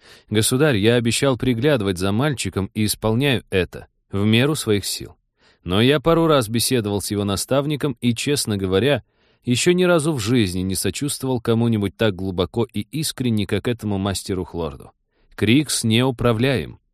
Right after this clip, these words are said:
"Да. И в настоящую минуту его неуемная энергия направлена на то, чтобы выуживать из старых хроник то, что ему знать не следует. Не ты ли пару дней назад рассказывал, как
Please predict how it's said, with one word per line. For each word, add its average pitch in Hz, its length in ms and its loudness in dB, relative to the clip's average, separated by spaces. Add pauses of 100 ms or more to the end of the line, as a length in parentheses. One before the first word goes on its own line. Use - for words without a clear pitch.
(400)
"Да. 76 380 -6 (500)
И 78 100 -8
в 82 60 -4
настоящую 92 540 0
минуту 101 360 2
его 95 220 2
неуемная 95 640 2
энергия 101 400 0
направлена 87 600 -2
на 78 160 -8
то, 127 220 -4
чтобы 101 340 -2 (240)
выуживать 123 840 2
из 107 100 0
старых 104 360 0
хроник 113 400 0
то, 98 140 0
что 110 200 -4
ему 90 180 -2
знать 80 360 -6
не 90 100 -4
следует. 123 560 -4 (400)
Не 101 240 4
ты 165 200 6
ли 190 140 6
пару 117 300 4
дней 95 180 2
назад 87 400 2
рассказывал, 87 640 0
как 82 180 -4